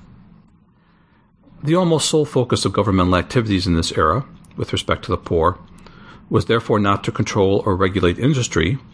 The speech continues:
or physically to improve the living conditions in the working class sections of Paris, or even to minimize the wide-ranging negative social effects of the Industrial Revolution on the working classes.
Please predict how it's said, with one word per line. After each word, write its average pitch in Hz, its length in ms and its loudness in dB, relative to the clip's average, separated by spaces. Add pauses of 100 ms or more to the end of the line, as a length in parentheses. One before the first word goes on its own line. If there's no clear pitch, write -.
(460)
or 95 120 2
physically 107 480 0
to 98 140 0
improve 107 320 0
the 98 100 0
living 107 300 0
conditions 95 500 -2
in 92 80 -2
the 92 60 -2
working 92 300 -2
class 92 340 -2
sections 117 340 -2
of 92 100 -2
Paris, - 440 -2 (1080)
or 123 140 -2
even 156 160 0
to 135 140 -2
minimize 92 580 0
the 101 80 -2
wide-ranging 98 640 0
negative 98 320 0
social 107 380 -2
effects 90 400 -2
of 90 80 -2
the 92 60 -4
Industrial 92 480 0
Revolution 87 560 0
on 85 100 -4
the 85 80 -2
working 87 240 -2
classes. - 500 -4